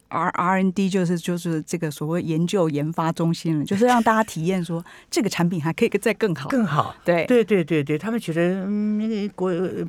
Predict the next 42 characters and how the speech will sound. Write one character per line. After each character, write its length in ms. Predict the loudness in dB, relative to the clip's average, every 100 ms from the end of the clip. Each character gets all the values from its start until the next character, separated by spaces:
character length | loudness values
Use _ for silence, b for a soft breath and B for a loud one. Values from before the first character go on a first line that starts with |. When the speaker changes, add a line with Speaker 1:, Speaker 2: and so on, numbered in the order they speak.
| -4
Speaker 2:
-，Panasonic， 720 | 0 0 2 0 0 0 0 2
那 120 | 0
时 100 | 2
候 40 |
还 40 | 0
不 120 | 0
叫 120 | 0
Panasonic， 520 | 0 -2 -2 -4 -4
国 100 | -6
际 100 | -8
牌， 60 | -12 B B _
不 80 | -2
够 180 | 0 0
好， 220 | -2 -6
还 160 | 0
要 100 | 0 0 0
A 180 | 2
R 240 | 2 0 0
的 140 | -2
更 200 | -2 -4 -4
好。 260 | -10 -10 -4
Speaker 1:
嗯。 260 | -2 -2 -2
Speaker 2:
然 100 | -2
后 100 | -2
后 160 | 2 2
来 140 | 2
慢 180 | 2 2
慢 240 | 2 2
的， 140 | 0 -2
我 100 | -4
们 140 | -6
还 160 | -6 -4
会 180 | -4
有 140 | -2 -6
一 80 | -6
些 160 | -6
新 260 | -6 -4 -4
的 80 | -4
东 200 | -6 -8
西 120 | -10
进 300 | -10 -12
来。 100 | -12